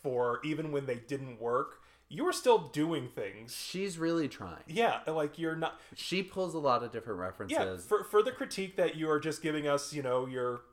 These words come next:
Speaker 1: the, the Kandy voice and the Kandy personality, I think there are clear attempts to expand on that. And even if they don't work, I'll, I'll take a beautiful failure over, over a tepid,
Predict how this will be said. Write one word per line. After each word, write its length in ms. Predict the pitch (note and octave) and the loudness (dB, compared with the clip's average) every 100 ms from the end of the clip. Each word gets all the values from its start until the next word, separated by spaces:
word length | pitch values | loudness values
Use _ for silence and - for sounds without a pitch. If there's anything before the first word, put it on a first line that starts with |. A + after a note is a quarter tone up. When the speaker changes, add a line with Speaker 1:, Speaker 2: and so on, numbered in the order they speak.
| - | -12
Speaker 1:
the, 80 | C3 | -8
the 140 | B2 | -8
Kandy 400 | - D3+ C#3+ C3+ | -4 -4 -2 -2
voice 320 | C3+ C3 C3+ | -2 -2 -2
and 60 | C#3 | -8
the 60 | - | -6
Kandy 220 | C#3+ B2 | -6 -2
personality, 640 | D3 C3+ C#3+ E3+ C#3 C#3 - | -4 -2 0 2 2 0 -2
I 120 | C3+ | -2
think 260 | D3 C#3+ | -2 -4
there 300 | - C3+ B2 B2+ | -2 -2 0 2
are 160 | B2+ | 2
clear 340 | B2+ - D3 C#3 | 0 -4 0 0
attempts 360 | C#3 C3+ B2 | 0 -6 -6
to 100 | - | -8
expand 420 | B2 - C#3 D#3 D#3 | -8 -4 -2 0 -2
on 160 | A2+ | -2
that. 200 | A2 A#2+ | -2 -4
And 120 | C3+ B2+ - - - - | -6 -14 -18 -20 -20 -6
even 200 | E3 D4 | -4 -2
if 80 | - | 2
they 80 | G3+ | 4
don't 160 | F3 | 6
work, 220 | D#3 G3+ C#3+ | 4 4 4
I'll, 160 | F3 | 4
I'll 140 | D3+ D#3 | 6 4
take 220 | E3+ F#3 | 4 0
a 140 | A2 G#2+ - | 0 -4 -10
beautiful 420 | C#3+ E3+ F3 A#2+ G#2 | -4 -2 -2 -4 -8
failure 640 | C3 C3+ E3 B2 G#2+ G#2+ - - | -4 0 0 0 -2 -4 -10 -6
over, 420 | B2 B2+ A#2 A2+ A#2+ | 0 0 0 -2 0
over 260 | A#2 A2 | 0 -2
a 40 | G#2 | -2
tepid, 540 | - C#3 - A2+ | -2 -4 -2 -4